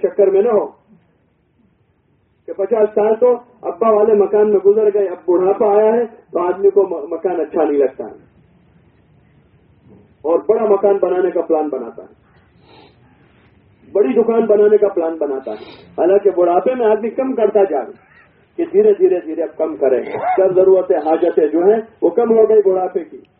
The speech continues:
اب اس کو کم کریں، آخرت کی، آخرت کی فکر کو بڑھاویں، اعمال آخرت کو بڑھا دیں۔ اس کے اسباب یہی ہیں کہ ابھی ہم نے آخرت کے تذکروں کو غائب کر دیا ہے،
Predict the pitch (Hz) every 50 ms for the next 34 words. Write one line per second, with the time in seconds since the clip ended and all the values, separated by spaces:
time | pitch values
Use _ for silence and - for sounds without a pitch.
0 | _ _ _ _ _ _ _ - 143 160 160 160 - 170 143 147 160 156 156 -
1 | 156 151 147 147 143 151 175 - - 214 226 233 226 - 233 208 - - - -
2 | _ _ - 175 180 190 214 240 269 254 - - 214 - 247 262 - 240 233 208
3 | 226 214 196 170 160 330 - 170 160 139 - - - - _ _ _ - 175 190
4 | 208 214 226 220 220 208 202 202 - 170 - - - - 220 214 190 175 175 165
5 | 151 143 - - - _ _ _ _ _ - _ _ _ - 147 151 - - 170
6 | 147 143 - - - 151 147 139 120 120 127 139 165 156 143 127 107 - - _
7 | _ _ _ _ _ _ - 139 143 139 151 143 131 135 156 180 208 233 240 220
8 | - _ _ _ - 123 143 135 - 165 180 196 196 - - 160 - 147 139 135
9 | 135 147 160 170 175 170 156 131 127 135 147 160 - - 135 120 117 120 117 107
10 | 98 - -